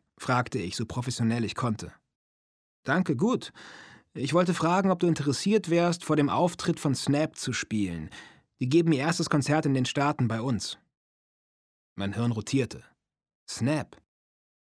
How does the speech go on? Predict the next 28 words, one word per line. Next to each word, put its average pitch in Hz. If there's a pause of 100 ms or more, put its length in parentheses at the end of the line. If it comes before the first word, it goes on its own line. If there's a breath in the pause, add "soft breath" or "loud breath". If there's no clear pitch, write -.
(180)
Die 131
hatten 127
vor 127
ein 120
paar 147
Monaten 143
The 113
Power 156
rausgebracht 117 (280 loud breath)
und 123
waren 135
damit 131
in 117
aller 139
Welt 139
auf 131
Nummer 131
eins 147
gekommen. - (760)
Damit 120
waren 135
sie 131
einer 120
der 110
größten 127
Dance-Acts 127
der 110
Welt. 127